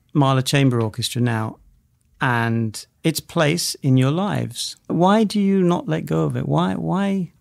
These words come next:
why do you think it will always be there? Why can't you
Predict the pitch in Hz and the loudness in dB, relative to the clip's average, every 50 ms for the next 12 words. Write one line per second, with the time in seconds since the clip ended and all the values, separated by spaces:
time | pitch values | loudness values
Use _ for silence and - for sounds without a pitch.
0 | _ - 165 175 185 180 - 165 147 - 180 165 - 147 139 139 147 147 139 135 | _ -4 0 0 0 0 -2 -4 -2 0 -2 0 0 -2 -2 0 0 0 0 0
1 | 131 135 143 139 131 - - 151 147 - 123 113 110 117 131 147 143 - 160 170 | 0 0 0 -2 -2 -2 -2 -2 0 0 0 -2 0 0 0 0 0 0 0 0
2 | 170 165 135 123 113 110 104 | 0 2 0 0 0 -2 -4